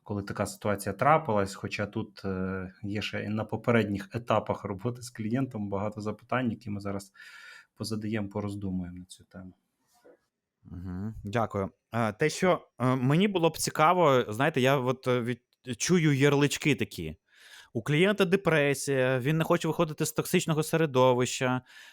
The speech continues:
Speaker 2: І те, що я б зробив би, я би це перевірив би. Що, що, чому, чому шановний коуч чи коучиня вирішила, що,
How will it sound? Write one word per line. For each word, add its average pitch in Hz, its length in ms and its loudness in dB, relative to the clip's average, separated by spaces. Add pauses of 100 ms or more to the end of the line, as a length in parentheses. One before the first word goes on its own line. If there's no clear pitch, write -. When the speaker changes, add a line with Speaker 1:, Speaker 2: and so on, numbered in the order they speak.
(140)
Speaker 2:
І 131 260 4
те, 160 140 4
що 170 180 2
я 160 160 4
б 147 80 -4
зробив 160 300 2
би, 147 100 4
я 160 100 6
би 156 120 4
це 156 160 2
перевірив 139 640 4
би. 90 180 0
Що, 151 260 -2
що, 139 580 2 (240)
чому, 151 440 0
чому 156 500 2 (320)
шановний 135 520 0
коуч 131 680 2 (160)
чи 113 200 -4 (100)
коучиня 160 460 0
вирішила, 139 580 2 (400)
що, - 400 -2